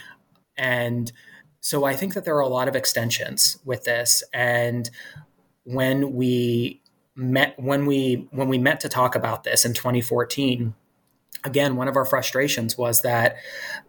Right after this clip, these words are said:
the sort of research understandings had just become stagnant. And so what we hope this does is this actually reinvigorates study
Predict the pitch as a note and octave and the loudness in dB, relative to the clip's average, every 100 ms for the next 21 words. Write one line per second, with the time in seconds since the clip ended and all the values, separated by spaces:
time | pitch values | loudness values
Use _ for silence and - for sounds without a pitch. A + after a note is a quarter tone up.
0 | _ _ _ C#3 C3 F3+ G3 C3 C#3 D3 | _ _ _ -4 0 2 0 0 0 0
1 | D#3+ D3 C#3 C3 B2 - B2 B2+ B2+ - | 0 0 0 2 2 2 2 2 2 2
2 | B2+ A#2 B2+ - C#3 C3 - - - B2 | 2 2 2 2 -4 -2 0 0 -2 -6
3 | B2 B2 - - - _ _ _ _ _ | -4 -6 -6 -8 -10 _ _ _ _ _
4 | _ - C3 C3 - C#3 C#3 C3+ A#2+ D3+ | _ -6 -4 0 0 0 0 0 -2 0
5 | F3+ - A#2+ C3+ D#3 E3+ B2+ B2 B2+ C3 | 0 -2 0 2 2 2 -2 -2 2 2
6 | B2+ B2+ B2 B2 B2 A#2 A2+ B2 A2+ A2+ | 2 0 2 2 2 2 0 0 0 -2
7 | - A2+ A#2 A#2 A2+ | -2 0 0 0 -4